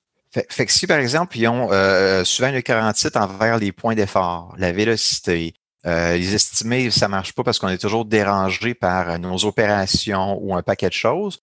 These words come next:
ben, là, je vais plugger ma conversation Kanban avec les métriques Kanban.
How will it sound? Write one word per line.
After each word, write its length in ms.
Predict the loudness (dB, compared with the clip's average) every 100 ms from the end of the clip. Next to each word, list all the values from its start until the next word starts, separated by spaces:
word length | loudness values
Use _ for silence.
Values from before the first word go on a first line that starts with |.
| _ _ _
ben, 300 | -2 2 2 0 _ _ _ -12
là, 160 | -2 0
je 100 | 0
vais 60 | 0
plugger 240 | -2 -2
ma 120 | -2
conversation 800 | -2 0 2 2 0 0 -2 -6 -4
Kanban 540 | -4 -2 -2 -2 -2
avec 280 | 0 0 0
les 100 | -2
métriques 340 | -2 -4 -6 -2
Kanban. 600 | -4 0 -2 -2 -4